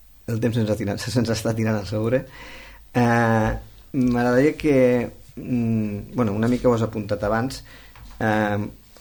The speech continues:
coses que, que potser el, del,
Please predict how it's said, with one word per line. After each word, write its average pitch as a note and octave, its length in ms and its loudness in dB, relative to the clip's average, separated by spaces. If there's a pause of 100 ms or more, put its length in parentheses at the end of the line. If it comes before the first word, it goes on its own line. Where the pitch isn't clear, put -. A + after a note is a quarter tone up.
coses C3+ 380 4
que, A#2 680 2 (240)
que A2+ 140 0 (400)
potser A#2 640 2
el, G#2 220 -6 (320)
del, G#2 220 -6